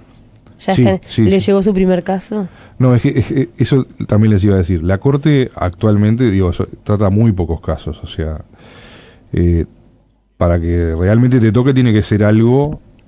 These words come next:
Speaker 2: este, que, que te elija el, el detenido. Y bueno, no, no es una Corte que tenga casos, digamos, este, así, entrando todo el tiempo. Actualmente solo hay dos casos que se están litigando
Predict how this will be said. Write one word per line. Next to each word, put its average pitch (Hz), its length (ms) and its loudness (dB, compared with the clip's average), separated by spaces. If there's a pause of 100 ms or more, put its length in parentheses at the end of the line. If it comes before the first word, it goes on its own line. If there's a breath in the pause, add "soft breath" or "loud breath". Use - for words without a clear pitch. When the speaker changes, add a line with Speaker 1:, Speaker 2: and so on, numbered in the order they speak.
Speaker 2:
este, 82 720 -4 (500)
que, - 160 -6
que - 140 -8
te 90 100 -6
elija 107 260 0
el, 98 140 2
el 85 240 -4
detenido. 107 640 0 (600 loud breath)
Y 90 60 -6
bueno, 92 240 -2
no, 92 220 -6
no 101 160 -2
es 123 220 0
una 110 160 0
Corte 127 240 0
que 98 100 -2
tenga 113 260 2
casos, 104 320 0
digamos, 101 600 0
este, 82 200 -10
así, 95 280 -2
entrando 95 400 -2
todo 101 120 -2
el 90 100 -2
tiempo. 90 500 -4 (640 loud breath)
Actualmente 110 440 0
solo 123 200 4
hay 110 100 2
dos 120 180 2
casos 131 320 0
que 113 80 -2
se 101 140 -4
están 104 240 -2
litigando 117 640 -2